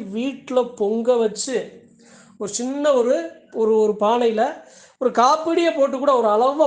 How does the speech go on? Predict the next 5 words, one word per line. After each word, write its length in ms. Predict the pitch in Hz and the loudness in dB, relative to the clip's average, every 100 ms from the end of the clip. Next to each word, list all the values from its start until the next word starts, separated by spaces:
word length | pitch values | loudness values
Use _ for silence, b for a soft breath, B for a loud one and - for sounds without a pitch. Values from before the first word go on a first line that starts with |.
| - | 0
பொங்கலை 400 | 226 240 254 240 | -2 -2 -2 -2
வச்சு 300 | 220 - 285 220 180 | -4 -6 -10 -10 -6
வீட்டுல 480 | 233 311 320 302 269 | -2 -2 -2 0 0
இருக்கிற 320 | 220 240 240 247 | 0 -4 -2 -4
நம்மளுடைய 440 | 202 220 233 208 | -2 -2 -2 -2